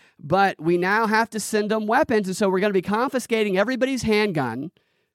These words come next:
and sending them over to Volodymyr Zelensky, as well as all, uh, all of your cocaine as well, if you have any cocaine.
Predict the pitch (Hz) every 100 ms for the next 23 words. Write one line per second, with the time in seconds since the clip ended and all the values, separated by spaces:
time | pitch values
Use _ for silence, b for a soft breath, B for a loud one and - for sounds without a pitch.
0 | _ _ _ _ _ - 180 190 175 160
1 | - 233 254 254 254 220 202 208 185 175
2 | 180 175 170 170 156 156 - 190 226 226
3 | 233 233 196 196 185 180 196 196 254 233
4 | 226 233 214 202 165 139 135 110 131 147
5 | 143 135 127 107 76